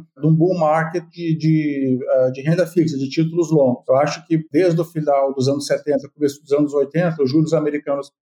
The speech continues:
vêm caindo e agora eles pararam. Quer dizer, eu acho que uma coisa que vai quebrar essa psicologia vai ser talvez quando o Treasury americano de, de dez anos, é, cruzar o dois por cento. Eu acho que isso pode acontecer tal-,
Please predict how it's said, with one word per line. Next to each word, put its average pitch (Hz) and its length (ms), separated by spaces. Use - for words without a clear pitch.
vêm 147 200
caindo 170 580
e 185 60
agora 175 260
eles 202 160
pararam. 170 460
Quer 131 60
dizer, 131 180
eu 139 140
acho 160 240
que 156 80
uma 156 340
coisa 170 220
que 156 100
vai 151 160
quebrar 135 500
essa 143 240
psicologia 147 920
vai 139 100
ser 160 140
talvez 156 400
quando 165 220
o 160 80
Treasury 147 460
americano 143 640
de, 131 360
de 135 120
dez 139 300
anos, 156 420
é, 131 460
cruzar 147 380
o - 20
dois 143 240
por - 200
cento. 185 300
Eu 165 100
acho 170 140
que - 60
isso 160 100
pode 170 200
acontecer 156 600
tal-, 135 300